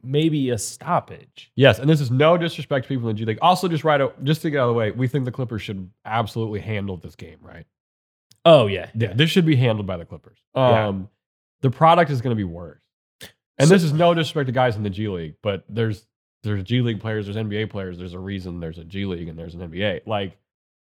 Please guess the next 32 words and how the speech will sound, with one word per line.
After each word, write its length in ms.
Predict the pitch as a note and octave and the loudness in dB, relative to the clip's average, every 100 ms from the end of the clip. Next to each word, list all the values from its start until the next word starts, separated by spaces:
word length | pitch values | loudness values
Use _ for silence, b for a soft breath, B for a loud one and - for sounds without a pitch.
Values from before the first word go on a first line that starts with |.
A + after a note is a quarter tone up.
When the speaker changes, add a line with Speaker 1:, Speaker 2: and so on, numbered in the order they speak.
| - | -4
Speaker 2:
it, 220 | C3 - | -4 0
there's 180 | C#3 D#3 | 2 2
gonna 200 | D#3+ C#3+ | 0 0
be 140 | G#2+ | -2
some 300 | G#2 G2+ F2+ | -4 -8 -10
rough 340 | F2+ G2 F#2 - | -4 -4 -4 -8
basketball. 640 | E2 D#2+ - D#2+ E2 - _ _ _ _ _ _ - | -16 -16 -20 -20 -20 -20 _ _ _ _ _ _ 0
If 60 | B2 | 6
they're 120 | D3+ | 6
not 180 | C#3+ C#3 | 6 0
gonna 120 | C#3+ | -4
suspend 360 | - A2 A#2 A#2 | -6 -8 -8 -6
it 80 | A2+ | -6
at 80 | G2+ | -6
all 400 | G#2 A2+ A2 - | -4 -4 -6 -8
over 200 | A2+ G#2+ | -6 -4
New 100 | G2 | -4
Year's 240 | G#2+ G#2 F#2 | -4 -6 -10
too, 300 | - A2 A2+ | -8 -6 -4
like, 340 | G2+ F2 E2 _ _ _ _ _ _ _ _ _ _ | -4 -8 -14 _ _ _ _ _ _ _ _ _ _
damn. 280 | - - D3+ _ _ - | -14 -12 -14 _ _ 2
Speaker 1:
Yeah, 380 | G3 A#3+ G#3+ | 6 6 6
so 220 | F#3 A3 F#3 | 2 2 2
I, 140 | G3 | 0
I 80 | G3 | 0
mean, 360 | A#3 G#3+ F3 B B - | 0 -2 -4 B B -4
it's 220 | G3+ A3+ | -4 -2
an 80 | A3 | -2
interesting 580 | - F#3 - D#3 E3 C#3 | -2 -4 -4 -4 -2 2
proposition 540 | C#3 B2 A2+ A2 A#2 | 2 0 -6 -8 -8
because, 220 | A#2 B2+ | -8 -6
like, 300 | B2 A#2 _ | -4 -4 _